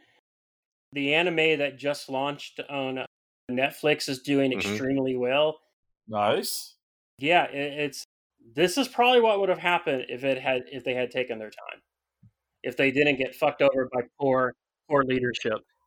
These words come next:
Speaker 3: I never have been able to understand, uh, the gamers who, you know, like, send death threats to companies or,
Speaker 1: Yeah.
Speaker 3: you know, whatever, like, "Because your game's not out." I will wait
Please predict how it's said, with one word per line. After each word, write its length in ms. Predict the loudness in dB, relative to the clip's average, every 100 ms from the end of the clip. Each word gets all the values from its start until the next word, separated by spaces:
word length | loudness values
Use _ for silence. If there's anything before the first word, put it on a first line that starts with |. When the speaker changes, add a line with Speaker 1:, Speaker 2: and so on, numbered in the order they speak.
| _
Speaker 3:
I 460 | 2 4 4 0 -6 -14 -20 _ -14
never 760 | -10 -2 2 2 0 -8 -12 _ _ _
have 300 | -10 -4 -2
been 100 | 0
able 140 | -2 -2
to 40 |
understand, 720 | -4 -6 -4 -4 -4 -6 -10 -18 _ _ _ _ _ _ _ _ -14
uh, 40 | -14 -16 -20 -18 -12
the 140 | -8
gamers 640 | -2 -2 0 -4 -6 -10 -12 -12 -10
who, 500 | -8 -6 -6 -6 -8
you 80 | -6
know, 120 | -2
like, 200 | -2 -2
send 280 | -6 -6 -4
death 240 | 0 -2 -2
threats 320 | -2 -2 -4
to 60 | -4
companies 560 | -2 -2 -4 -6 -6 -4
or, 200 | 0 4
Speaker 1:
Yeah. 140 | 4 2
Speaker 3:
you 60 |
know, 80 | -2
whatever, 320 | 0 0 2
like, 260 | 2 2 0 _ _ _ -12
"Because 260 | -2 -2
your 100 | -2
game's 320 | -4 -4 -2
not 180 | -2 0
out." 200 | 0 0 4
I 100 | 4
will 260 | 2 -4 -4
wait 400 | -2 -2 -4